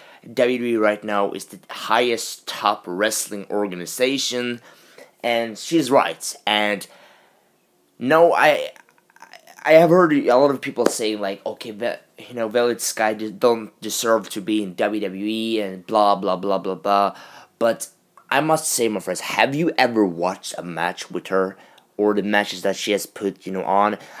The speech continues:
I mean, I, I don't give a crap if you watch that in, you know, T N A, because, uh, m-, my, me, myself, I watch T N A matches with her wrestle other opponents, and I like them. I li-,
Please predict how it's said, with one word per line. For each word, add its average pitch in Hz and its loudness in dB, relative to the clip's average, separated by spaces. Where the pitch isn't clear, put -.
I 123 0
mean, 127 2
I, 123 4
I 147 6
don't 170 6
give 147 4
a 131 2
crap 127 2
if 113 -8
you 110 -4
watch 104 2
that 101 -2
in, 95 -8
you 92 -6
know, 87 -8
T 104 -2
N 95 -4
A, 95 -2
because, 101 -4
uh, 107 -2
m-, 127 -4
my, 135 2
me, 143 -2
myself, 117 2
I 127 4
watch 139 0
T 113 -4
N 110 -4
A 101 -4
matches 98 -6
with 95 -14
her 98 0
wrestle 95 -2
other 95 -2
opponents, 139 0
and 123 -4
I 123 0
like 110 -4
them. - -18
I 123 4
li-, 131 4